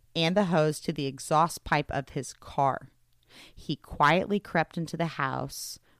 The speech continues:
with the hose, about twenty-five paces to the living room.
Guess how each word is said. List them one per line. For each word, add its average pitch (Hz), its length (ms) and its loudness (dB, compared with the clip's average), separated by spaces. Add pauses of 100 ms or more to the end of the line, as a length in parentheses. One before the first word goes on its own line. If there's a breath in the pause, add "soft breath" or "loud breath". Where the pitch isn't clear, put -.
with 139 220 -4
the 165 120 2
hose, 135 640 -4 (180)
about 147 280 0
twenty-five 165 600 -2
paces 135 460 -6
to - 140 -12
the 117 80 -8
living 110 260 -8
room. - 240 -14